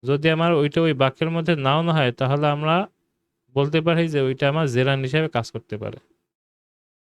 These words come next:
অথবা এই বাক্যটার মধ্যে দেখতে হবে যে যাকে আমার, আহ, যার নিচে দাগ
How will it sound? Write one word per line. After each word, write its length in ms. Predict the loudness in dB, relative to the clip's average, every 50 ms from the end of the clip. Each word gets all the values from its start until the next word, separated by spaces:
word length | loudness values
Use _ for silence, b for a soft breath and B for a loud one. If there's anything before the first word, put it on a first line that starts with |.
| _ _ -10
অথবা 520 | -8 -2 0 2 2 4 4 2 2 0 -2 _ _ _ _ _ _ _ _ _ _ _ _ _ _ _ _ _ _ _ _
এই 80 | -6 -6
বাক্যটার 560 | 0 2 0 0 2 0 -4 0 2 0 0
মধ্যে 340 | 2 0 -2 0 0 0 0
দেখতে 300 | 2 0 -4 _ 0 2
হবে 280 | 2 2 2 2 0 0
যে 340 | 0 0 0 0 0 -4 -8
যাকে 380 | 0 2 2 2 2 2 0
আমার, 280 | 2 2 2 2 2 0
আহ, 760 | 0 -4 -10 -14 _ _ _ -20 -12 -10 -6 -4 -4 -2 0
যার 200 | 2 2 2 2
নিচে 220 | 0 -2 -2 -2
দাগ 200 | 2 2 2 2